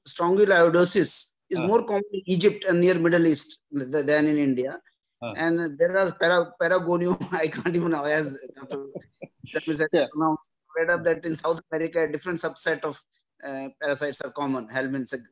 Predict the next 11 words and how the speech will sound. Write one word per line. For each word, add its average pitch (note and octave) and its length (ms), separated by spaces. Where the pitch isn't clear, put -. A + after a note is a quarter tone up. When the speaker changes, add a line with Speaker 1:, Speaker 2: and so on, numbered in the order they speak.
Speaker 1:
infestations B2 880
Speaker 2:
Hmm. G#2 140
Speaker 1:
are - 80
common. C#3 260
In D#3+ 100
India, G3+ 300
we A#3+ 80
Speaker 3:
But F#3+ 100
Speaker 1:
see - 140
Speaker 3:
do C4 160
they, E4+ 160